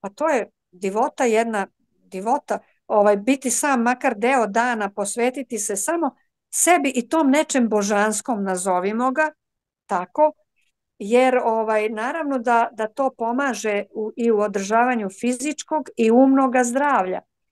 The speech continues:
Ne znam te, Gospode Bože, ne znam te i ne mogu da prihvatim ni jednu od ovih teorija, ni jednu od ovih organizovanih religija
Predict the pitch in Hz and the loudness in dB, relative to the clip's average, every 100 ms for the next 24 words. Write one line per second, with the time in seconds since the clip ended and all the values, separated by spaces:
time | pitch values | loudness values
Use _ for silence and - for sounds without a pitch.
0 | _ _ _ _ _ - 185 220 302 339 | _ _ _ _ _ -8 -2 2 2 2
1 | 277 233 214 214 220 240 - 220 208 226 | 0 -2 -2 -4 0 -2 -2 -6 -2 0
2 | 247 226 202 240 294 285 262 254 240 226 | 0 0 -2 -2 -2 -2 -2 -2 -4 -2
3 | 233 294 359 262 233 214 - 254 269 311 | -2 -2 -2 -2 0 -2 0 0 0 2
4 | 285 - 247 226 233 220 240 262 262 214 | 0 2 -2 0 -2 0 0 2 0 0
5 | 214 208 196 226 226 214 208 196 _ - | -2 -4 -6 -4 -2 -2 -2 -6 _ -14
6 | 214 214 208 269 285 262 233 240 226 226 | -6 -6 0 0 2 -2 0 -2 -2 -2
7 | 226 226 214 208 208 202 196 233 269 269 | -4 -4 -6 -4 -2 -2 -2 0 0 0
8 | 240 226 | 2 0